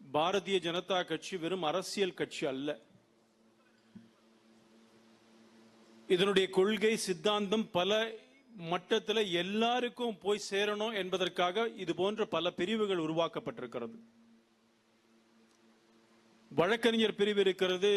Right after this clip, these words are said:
மருத்துவ பிரிவு இருக்கிறது, இண்டஸ்ட்ரியலிஸ்ட் பிரிவு இருக்கிறது,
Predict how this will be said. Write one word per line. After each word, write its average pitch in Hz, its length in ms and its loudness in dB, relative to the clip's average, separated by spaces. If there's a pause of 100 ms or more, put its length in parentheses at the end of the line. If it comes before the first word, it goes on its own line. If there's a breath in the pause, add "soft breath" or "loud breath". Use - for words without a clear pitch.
மருத்துவ 214 480 -2
பிரிவு 190 300 -4
இருக்கிறது, 180 480 0 (720)
இண்டஸ்ட்ரியலிஸ்ட் 190 680 -2
பிரிவு 180 200 4
இருக்கிறது, 175 460 2